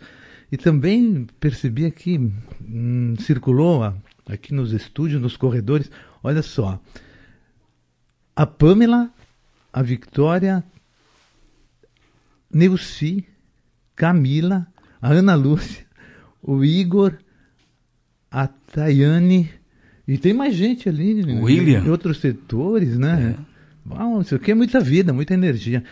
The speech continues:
Speaker 1: Mas então, bom dia a todos. Eh, vamos conversando um pouquinho, né?
Speaker 2: Eu falei que você tem a terceira passagem por Marau. Primeira vez foi um estágio, é isso?
Speaker 1: Estágio, eu estudava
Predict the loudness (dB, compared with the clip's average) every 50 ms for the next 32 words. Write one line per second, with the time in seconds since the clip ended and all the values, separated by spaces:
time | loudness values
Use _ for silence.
0 | -8 -2 -2 0 2 2 2 4 4 4 4 4 2 2 2 -2 -2 -2 -2 -4
1 | -6 -10 -16 -16 -14 -8 -4 -2 -2 -2 0 -2 -2 -2 -2 -2 0 0 0 -2
2 | -2 -2 -4 -2 -2 -2 -4 -6 -10 -12 _ -12 -8 -8 -8 -6 -8 -8 -10 -12
3 | -12 -14 _ -20 -20 -20 -20 -20 -20 -10 -4 -4 -2 0 0 0 2 0 0 -2
4 | -4 -2 0 2 4 6 6 4 4 4 2 0 0 0 -2 -4 -2 0 0 2
5 | 2 2 2 2 0 -2 -6 _ _ _ _ _ 0 2 4 4 2 2 0 0
6 | 0 0 0 -2 -2 -2 -2 -4 -4 -2 -2 -2 -2 -4 -6 -6 -6 -6 -6 -6
7 | -8 -6 -4 -2 -2 -2 -2 -4 -4 -4 -4 -4 -6 -6 -4 -2 0 0 0 -2
8 | -2 -6 -6 -4 -2 0 0 0 0 -2 -2 -2 -4 -6 -6 -8 -12 -8 -6 -4
9 | -4 -4 -4 -6 -4 -4 -2 -2 -2 -2 -4 -6 -6 -4 -4 -4 -4 -6 -8 -10
10 | -10 -8 -8 -8 -8 -4 -2 0 0 0 0 0 0 -2 -2 -2 -2 -4 -4 -4
11 | -4 -4 -4 -6 -6 -8 -8 -6 -4 -4 -4 -2 -2 -4 -4 -4 -8 -10